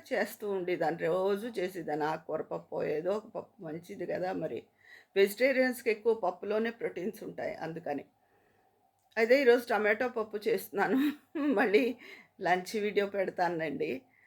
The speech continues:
అలాగా మనకు కావాల్సింది చేసే ఫుడ్‌లో ఒక కూరైనా మనకు ఉపయోగపడేదే. ఆడవాళ్ళకి చేసుకుని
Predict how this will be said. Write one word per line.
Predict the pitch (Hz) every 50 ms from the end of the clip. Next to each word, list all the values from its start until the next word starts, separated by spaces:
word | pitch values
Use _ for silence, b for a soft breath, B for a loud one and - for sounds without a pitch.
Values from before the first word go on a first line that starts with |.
| b b b b -
అలాగా | - 123 165 233 320 339 294 277 277 285 277 277 277 - - _ _ _ _ _ _ _ _ _
మనకు | - 175 170 180 214 240 233 -
కావాల్సింది | 262 226 226 240 254 294 294 277 - 302 285 269 277 285 269 277
చేసే | - 254 214 233 240 262 254
ఫుడ్‌లో | 247 247 240 208 208 269 269
ఒక | 254 214 - 220 214 214
కూరైనా | - 196 196 190 214 226 220 226 247
మనకు | 254 233 196 214 214 214 233
ఉపయోగపడేదే. | 233 - 226 220 226 220 220 - 220 214 240 208 196 202 196 151 - -
ఆడవాళ్ళకి | 143 151 170 175 180 185 180 180 - - -
చేసుకుని | 196 175 180 180 - - 190 220 247